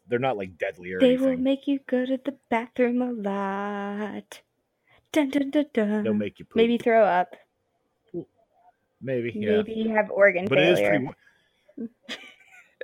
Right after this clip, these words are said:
Speaker 1: <laughs> uh, probably not organ failure, but it is pretty cool to cut 'em open and see 'em turn blue and be like, "Nah,
Speaker 2: I
Speaker 1: I'm staying
Speaker 2: want
Speaker 1: away
Speaker 2: it to
Speaker 1: from
Speaker 2: be
Speaker 1: that."
Speaker 2: dramatic, Donovan.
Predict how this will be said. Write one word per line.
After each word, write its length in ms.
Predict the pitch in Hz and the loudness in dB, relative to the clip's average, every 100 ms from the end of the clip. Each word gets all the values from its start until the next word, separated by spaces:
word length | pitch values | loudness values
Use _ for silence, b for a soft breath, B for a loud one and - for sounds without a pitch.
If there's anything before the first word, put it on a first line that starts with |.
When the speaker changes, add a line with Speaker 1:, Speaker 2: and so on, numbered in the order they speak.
| - | -20
Speaker 1:
<laughs> 260 | _ _ - | _ _ -4
uh, 240 | 202 233 226 | -2 0 0
probably 240 | 202 156 | 0 2
not 160 | 135 123 | 0 2
organ 280 | 123 113 113 | 2 0 -2
failure, 340 | 110 104 104 - | -2 -2 -6 0
but 240 | 127 127 - | 2 2 2
it 80 | 170 | 4
is 140 | 196 | 4
pretty 200 | - 156 | 2 0
cool 280 | 123 135 127 | 2 2 2
to 100 | 110 | -2
cut 160 | - 117 | -4 -2
'em 80 | |
open 220 | 107 104 101 | -2 -4 -8
and 80 | |
see 120 | - 107 | -8 -12
'em 60 | |
turn 220 | 104 101 | -8 -10
blue 300 | 87 98 95 | -8 -6 -6
and 100 | 90 | -8
be 100 | 90 | -12
like, 200 | 87 90 | -12 -14
"Nah, 260 | 90 113 113 | -12 -10 -6
Speaker 2:
I 60 | 220 | -4
Speaker 1:
I'm 60 | |
staying 180 | 220 226 | -2 -2
Speaker 2:
want 20 | |
Speaker 1:
away 100 | 240 | -2
Speaker 2:
it 40 | 226 | -4
to 60 | |
Speaker 1:
from 20 | |
Speaker 2:
be 100 | 233 | -6
Speaker 1:
that." 100 | 226 220 | -2 -2
Speaker 2:
dramatic, 420 | 208 202 220 214 | -2 -2 -4 -6
Donovan. 600 | 185 190 190 196 196 | -10 -8 -8 -8 -8